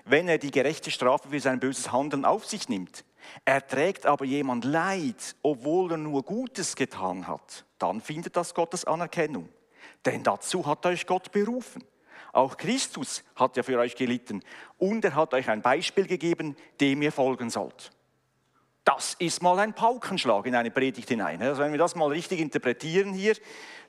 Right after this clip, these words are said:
dann hat uns Gott berufen zu leiden und nicht irgend-, für irgendein Leid, sondern auch für das zu leiden, wo wir eigentlich Gutes getan haben, wo wir nichts Schlimmes,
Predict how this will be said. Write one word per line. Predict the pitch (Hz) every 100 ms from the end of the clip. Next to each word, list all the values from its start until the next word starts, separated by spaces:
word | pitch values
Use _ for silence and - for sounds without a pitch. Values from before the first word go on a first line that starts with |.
| _
dann | 165 208 196
hat | 185 160 208
uns | 214 -
Gott | - 151 - - - - _
berufen | 226 202 170 185 - 214 214 -
zu | - 247 247
leiden | 233 247 277 - 147
und | 139 165
nicht | 220 - -
irgend-, | 220 196
für | 165 196
irgendein | 190 277 277 185 190
Leid, | 160 131 123
sondern | - 185 117 113 -
auch | 151 190 -
für | 190
das | 175 165 -
zu | 202
leiden, | 196 202 208 190
wo | 190
wir | 202
eigentlich | 190 214 -
Gutes | - 277 247 220 -
getan | 190 151 147 127
haben, | 110 113 131
wo | 147
wir | 165
nichts | 202 226 - -
Schlimmes, | - 214 262 277 240 -